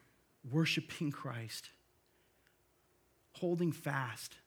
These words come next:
That's the walking with. It's one foot after another, day after day, keeping in steady relationship with Jesus, walking with Christ,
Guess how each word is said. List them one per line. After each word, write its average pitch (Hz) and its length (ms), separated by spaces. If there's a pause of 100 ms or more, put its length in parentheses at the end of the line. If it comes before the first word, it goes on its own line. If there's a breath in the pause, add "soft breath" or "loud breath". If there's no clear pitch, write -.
(120)
That's 156 220
the 196 80
walking 156 580
with. 123 160
It's 131 160
one 170 240
foot 185 300
after 151 240
another, 156 240
day 170 340
after 156 300
day, 147 320
keeping 156 400
in 135 100
steady 175 600 (420 loud breath)
relationship 147 1000
with 131 160
Jesus, 127 440 (100)
walking 180 640 (340 loud breath)
with 156 240
Christ, 131 560